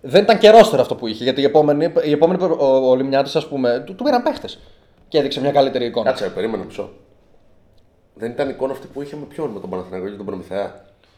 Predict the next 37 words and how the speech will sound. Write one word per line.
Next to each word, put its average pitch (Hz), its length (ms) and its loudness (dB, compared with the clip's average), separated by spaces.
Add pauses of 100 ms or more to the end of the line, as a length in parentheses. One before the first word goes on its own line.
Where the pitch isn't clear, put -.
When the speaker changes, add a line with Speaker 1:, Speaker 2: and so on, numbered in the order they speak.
(360)
Speaker 1:
Ναι. 123 340 -8 (160)
Speaker 2:
Που 123 80 -8
ο - 20 -6
Προμηθέας 117 400 -8
τότε 135 160 -8
ήταν 131 160 -6
η 113 40 -12
πιο - 140 -14
φορμαρισμένη 117 540 -8
ομάδα. 107 340 -6 (140)
Speaker 1:
Εντάξει, - 280 -6 (280)
ρε, 107 100 -10
εγώ 113 140 -4
Speaker 2:
Ο - 20 0
Speaker 1:
λέω, 131 140 0
Speaker 2:
παοκ. 143 320 6 (200)
Speaker 1:
εγώ 151 200 -2
κοιτάω 180 220 4
αυστηρά 175 340 4
το 175 80 -4
τι - 100 -10
κάνει. 165 360 -2 (220)
Το 151 80 -2
παοκ 220 140 4
τον 214 40 6
Speaker 2:
Εντάξει, 226 220 6
Speaker 1:
κόντρα, 156 160 6
Speaker 2:
ρε. 143 60 4
Speaker 1:
έχεις 180 120 2
δίκιο. 143 240 -2
Αλλά 143 160 2
και, 160 160 -6
και, 151 120 -6
κοιτάω 190 360 2
το 202 100 -2
τι 202 180 2
έκανε 220 440 4